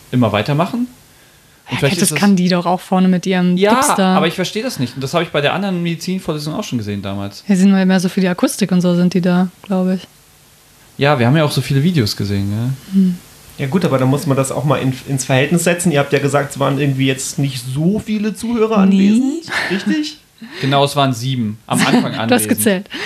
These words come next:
Speaker 1: Äh, am
Speaker 2: Okay.
Speaker 1: Anfang waren es sieben und es kam dann immer so alle Viertelstunde kam noch mal einer rein, noch einer, noch einer. Also am Ende waren's zehn.
Speaker 2: Hm.
Speaker 1: Und die Vorlesung dauert nur eine Stunde.
Speaker 2: Ja.
Speaker 1: Das heißt, manche,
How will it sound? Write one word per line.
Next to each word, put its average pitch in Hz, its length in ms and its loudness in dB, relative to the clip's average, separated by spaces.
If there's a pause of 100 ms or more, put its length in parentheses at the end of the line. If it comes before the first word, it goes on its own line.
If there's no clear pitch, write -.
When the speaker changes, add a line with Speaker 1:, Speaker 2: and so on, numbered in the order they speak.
(240)
Speaker 1:
Äh, 139 120 4
am 147 100 2
Speaker 2:
Okay. 143 80 0
Speaker 1:
Anfang 190 220 0
waren 160 160 4
es - 120 -4
sieben 196 240 0
und 156 140 -4
es 147 140 -6
kam 165 340 0
dann 165 260 2
immer 180 280 4
so 156 160 0
alle 165 220 2
Viertelstunde 160 600 -2
kam 147 340 0
noch 147 160 0
mal 131 440 2
einer 131 480 2
rein, 185 400 0 (100)
noch 156 180 -2
einer, 160 280 0
noch - 200 0
einer. 143 300 2
Also 123 240 0
am 123 100 -2
Ende 123 220 -2
waren's 113 360 -2
zehn. 101 340 -4 (240)
Speaker 2:
Hm. 220 220 6
Speaker 1:
Und 127 120 -4
die 131 60 0
Vorlesung 127 400 2
dauert 117 300 2
nur 101 100 -4
eine 98 100 -6
Stunde. 95 380 -12 (720)
Speaker 2:
Ja. 185 320 4
Speaker 1:
Das 113 140 -4
heißt, 120 180 2
manche, 120 420 0